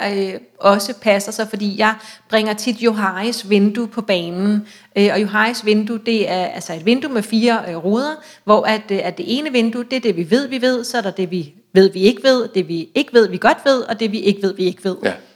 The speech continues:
Speaker 1: Øhm, og, øhm, det er min oplevelse, at når, øh, når man er ny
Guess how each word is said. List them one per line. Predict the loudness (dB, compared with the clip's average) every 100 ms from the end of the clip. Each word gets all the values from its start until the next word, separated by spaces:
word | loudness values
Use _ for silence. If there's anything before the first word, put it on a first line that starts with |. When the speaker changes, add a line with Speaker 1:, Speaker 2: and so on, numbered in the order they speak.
| 0 2
Speaker 1:
Øhm, | 4 2 0
og, | 2 2 2 -2
øhm, | -4 -8 -12 -20 _ 2
det |
er | 4
min | 4
oplevelse, | 2 0 2 0 0 -4
at | -2 -2 -4
når, | -4 -2 -2 -4
øh, | -6 -6 -8
når | -8
man | -8
er | 0
ny | 0 0